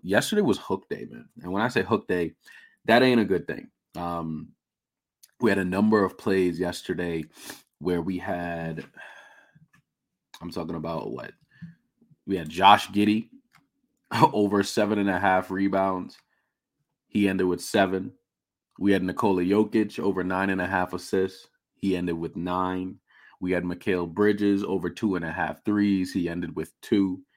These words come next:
Like, it's like everybody was right on the spot. And it's so funny because yesterday I did mention that, uh, the only player that I was kinda worried about was, uh,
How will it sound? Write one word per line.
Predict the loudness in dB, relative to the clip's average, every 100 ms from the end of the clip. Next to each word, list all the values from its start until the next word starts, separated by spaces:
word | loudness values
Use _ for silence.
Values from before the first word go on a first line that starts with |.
| _ _ _ _ 0
Like, | 2 2 0
it's | -2 4
like | 4 4 -4 _ _ _ _ _ 0
everybody | 4 4 4 6 6 4
was | 2 -2 -2
right | 0 2 0
on | -6 -6
the |
spot. | -8 -8 -6 -6 -10 -20 _ _ _ _ -6 -2
And | -2
it's | -2
so | 0 2 2
funny | 2 0 2
because | -2 -6 -6
yesterday | -2 -4 -4 -10 -8 -10 -12 _ _ -20 -20 _ _ _ _ _ _ _ _ -20 _ _ _ _ _
I | -4
did | 0 4 4
mention | 6 4 4 0 -2
that, | -2 -2 -2
uh, | -2 -4 -6 -8
the | -6
only | -2 0 0
player | -2 -4 2 2 2
that | -2 -4
I | -4
was | -4 -6 -12 -20 -12
kinda | -4 -2 0 0
worried | 0 2 2 2 -2
about | -8 -8 -8 -10 _ _ _ _ _ _ -8
was, | -6 -6 -6
uh, | -6 -6 -4 -6